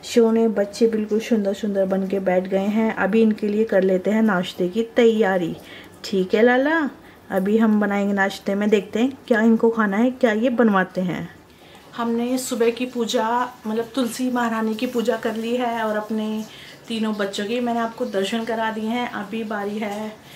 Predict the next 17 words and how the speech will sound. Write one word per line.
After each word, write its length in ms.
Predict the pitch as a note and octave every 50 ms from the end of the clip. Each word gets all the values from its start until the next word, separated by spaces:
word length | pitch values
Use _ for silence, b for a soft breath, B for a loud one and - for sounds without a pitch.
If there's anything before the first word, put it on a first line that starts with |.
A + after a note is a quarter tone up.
| B B B B
जो 220 | G#3 - A3 G3+ G#3
मंदिर 380 | A3 A3 G#3+ G#3 A3 G#3+ A3 A3
में 100 | A#3 A#3+
पूजा 320 | A#3 A3 G#3 G3+ A#3 -
होनी 280 | G#3+ A3+ G#3+ G#3 G#3 G#3+
है, 160 | G#3+ G#3+ G#3+ G3+ F#3+ - -
वो 160 | F#3+ G3+ A3+
पूजा 320 | A3+ A3+ A#3 G#3 G3+ A3+ A3
मैं 160 | G#3+ G#3+ G#3+
अभी 180 | G#3+ G#3 A3+ A#3 A3+ -
थोड़ी 180 | A#3+ G#3+ A3 A3
देर 140 | A3 A3 G#3 G#3
बाद 220 | G#3 F#3+ F#3 F#3
करूँगी, 300 | - A3 G3+ G3+ G#3 A3+
अभी 180 | A3 G3+ A3 G#3
नहीं 140 | G#3 G#3
करूँगी। 340 | A3+ G#3 G3+ G3+ G3 A3 A#3+